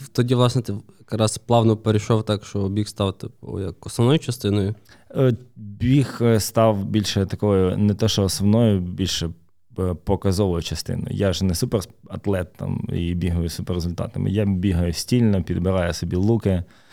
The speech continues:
Speaker 2: в-, підрожнюсь по максимуму, там, щоб на районі було, щоб це можна було постити в Інстаграмі.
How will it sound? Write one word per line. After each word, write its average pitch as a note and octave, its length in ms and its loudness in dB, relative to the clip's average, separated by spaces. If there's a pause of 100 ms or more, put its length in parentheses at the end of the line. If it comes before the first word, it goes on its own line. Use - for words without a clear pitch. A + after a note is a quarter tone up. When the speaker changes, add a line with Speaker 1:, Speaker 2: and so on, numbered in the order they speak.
(460)
Speaker 2:
в-, F2+ 200 -2
підрожнюсь G2 840 2 (300)
по F#2 140 2
максимуму, F2+ 640 0
там, - 220 -10
щоб - 160 -6
на F2 140 0
районі F2+ 340 2
було, - 180 -6
щоб - 160 -6
це F#2 120 0
можна F2+ 220 2
було F2 180 0
постити E2 420 -2
в E2 60 -2
Інстаграмі. F#2 720 2